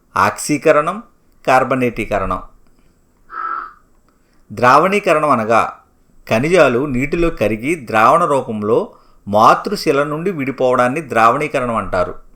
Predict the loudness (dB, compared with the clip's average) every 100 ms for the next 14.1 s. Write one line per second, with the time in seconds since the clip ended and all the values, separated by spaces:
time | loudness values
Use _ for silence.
0 | -20 _ _ -18 -12 -10 -10 -14 _ _
1 | _ _ _ _ -20 -20 -16 -12 -10 0
2 | 2 4 4 0 -4 -6 -2 -2 -2 -6
3 | -4 -4 -4 -4 -2 -2 -2 -4 -4 -4
4 | 0 2 2 -2 -2 0 0 -2 -4 -4
5 | -4 -4 -6 -8 -16 _ _ 2 2 2
6 | 0 2 2 2 0 -2 -2 -2 0 -2
7 | -2 0 2 0 -2 -4 -4 -6 -8 -14
8 | _ _ 2 2 2 0 2 0 0 0
9 | 0 -4 -2 -2 0 -2 -2 -2 -2 0
10 | -2 -2 -8 -16 _ -20 -4 2 2 2
11 | -4 -2 -2 0 -4 -4 -2 0 -2 0
12 | -2 -2 -2 2 2 0 -4 -6 -2 -2
13 | -2 -4 -6 -14 -6 -4 -2 -2 -4 -10